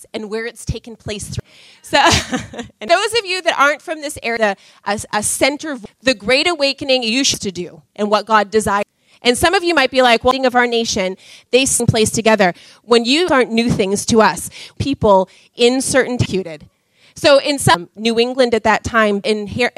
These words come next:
in Herrenhut, Ger-, go into huge detail, but I'm gonna get all church two centuries. Thirty years old, would pray one hour a day. One hour a day, and there was two. Can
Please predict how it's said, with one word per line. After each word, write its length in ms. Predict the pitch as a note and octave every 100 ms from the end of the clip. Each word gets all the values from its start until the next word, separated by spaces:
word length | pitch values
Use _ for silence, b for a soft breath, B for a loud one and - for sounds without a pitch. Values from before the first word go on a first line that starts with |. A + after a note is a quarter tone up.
| -
in 140 | G#3+ A3
Herrenhut, 540 | A#3 A3+ B3 C4 A3+
Ger-, 160 | G3+ A3+
go 120 | A#3+
into 140 | A3+
huge 280 | A#3 A#3+ A#3
detail, 340 | B3+ - C4+ B3
but 140 | A#3
I'm 180 | A3 B3
gonna 140 | C4
get 120 | A#3+ C#4
all 180 | D#4
church 800 | D#4 - C#4 F#3+ - - - - _ _ _ _ _ F3
two 160 | G3
centuries. 680 | - F3 - - - - - _ _ _ _ _ _ - - - _ _ _ _ _ _ _ _ _ _ _ -
Thirty 260 | - G3+ G3
years 300 | F3+ F#3 F3+
old, 360 | E3 - - - _ _ _ _ _
would 180 | F#3+ F#3
pray 440 | - G3+ F3 F3 _ _ _
one 220 | G3 F#3+
hour 200 | F3+ F3+
a 40 | F3
day. 100 | D#3+
One 220 | G3+ A3
hour 240 | A#3 A#3 B3+
a 80 |
day, 360 | A#3 G#3+ F#3+ F#3+
and 120 | G#3 G#3
there 100 | F#3+
was 160 | F#3+
two. 140 | -
Can 100 | A#3+